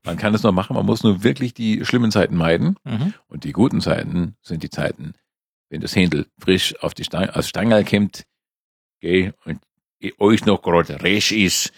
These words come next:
Speaker 1: Es war echt gut. Es war wirklich schön, es war halt überhaupt nicht so Partystimmung, aber es war nett.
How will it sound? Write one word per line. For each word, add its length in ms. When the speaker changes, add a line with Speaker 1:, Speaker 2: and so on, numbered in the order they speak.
Speaker 1:
Es 280
war 280
echt 260
gut. 340
Es 80
war 80
wirklich 200
schön, 160
es 120
war 80
halt 120
überhaupt 280
nicht 240
so 200
Partystimmung, 640
aber 200
es 80
war 100
nett. 360